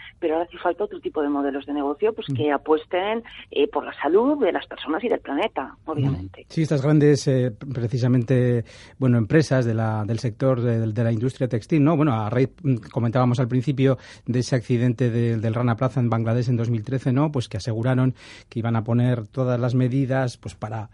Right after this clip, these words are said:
Speaker 2: bueno, garantizar esas condiciones laborales y sociales dignas, como tú mencionabas, y para producir, eh, de manera sostenible, por lo menos, eh, mejorar esa, esa, esa producción final, ¿no? ¿Tú crees,
Speaker 1: Mm.
Speaker 2: eh,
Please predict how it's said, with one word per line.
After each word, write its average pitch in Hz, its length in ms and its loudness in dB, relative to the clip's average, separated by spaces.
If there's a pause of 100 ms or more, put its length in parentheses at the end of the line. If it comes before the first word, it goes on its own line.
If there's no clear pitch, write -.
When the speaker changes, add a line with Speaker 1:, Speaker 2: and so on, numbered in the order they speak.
(140)
Speaker 2:
bueno, 123 240 2
garantizar 127 600 2 (280)
esas 143 240 4
condiciones 147 600 6
laborales 135 720 2
y 123 320 0
sociales 131 720 0
dignas, 139 380 4
como 123 200 0
tú 131 80 -4
mencionabas, 139 760 2 (300)
y 123 220 -2
para 120 240 -2
producir, 143 640 0
eh, 139 120 2
de 123 80 -2
manera 131 520 0 (300)
sostenible, 147 560 2
por 131 140 0
lo 127 60 0
menos, 143 340 2
eh, 135 60 2
mejorar 139 540 4
esa, 131 480 0
esa, 123 340 -2
esa 131 240 -2
producción 131 480 0
final, 120 320 2
¿no? 139 140 0 (360)
¿Tú 127 120 0
crees, 151 340 2
Speaker 1:
Mm. - 40 6
Speaker 2:
eh, 147 520 4